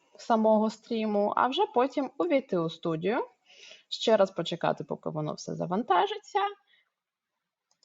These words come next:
підтвердити усе і знову ж таки відкривати та працювати з усіма медіа, які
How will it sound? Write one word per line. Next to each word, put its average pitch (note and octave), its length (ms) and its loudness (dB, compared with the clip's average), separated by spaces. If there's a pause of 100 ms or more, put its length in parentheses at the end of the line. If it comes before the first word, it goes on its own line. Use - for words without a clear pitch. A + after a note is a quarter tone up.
(580)
підтвердити F#3 680 2
усе F4 360 2 (180)
і D4 140 6
знову C4+ 380 2
ж - 100 -6
таки A3 260 -2
відкривати G#3 580 -2
та G3+ 80 4
працювати F#3+ 680 2
з F3+ 100 -8
усіма F3 400 0
медіа, F#3+ 440 2
які F#3 680 -2